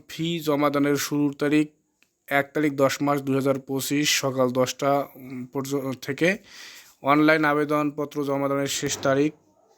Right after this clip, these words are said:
ও সময় একত্রিশ তারিখ দশ মাস দুই হাজার পঁচিশ বিকাল পাঁচটা পর্যন্ত।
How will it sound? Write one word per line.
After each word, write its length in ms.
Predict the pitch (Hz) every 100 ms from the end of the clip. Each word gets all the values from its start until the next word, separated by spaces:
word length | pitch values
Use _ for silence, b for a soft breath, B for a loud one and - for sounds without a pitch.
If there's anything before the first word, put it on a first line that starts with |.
| -
ও 100 | 131
সময় 520 | - 135 131 135 170 - b b b b 139
একত্রিশ 580 | 139 - - 165 170
তারিখ 280 | - 156 147
দশ 280 | 143 139 151
মাস 120 | 139
দুই 100 | 135
হাজার 180 | 135 131
পঁচিশ 320 | 131 131 139
বিকাল 260 | 135 131 131
পাঁচটা 320 | 127 120 123
পর্যন্ত। 360 | 117 117 107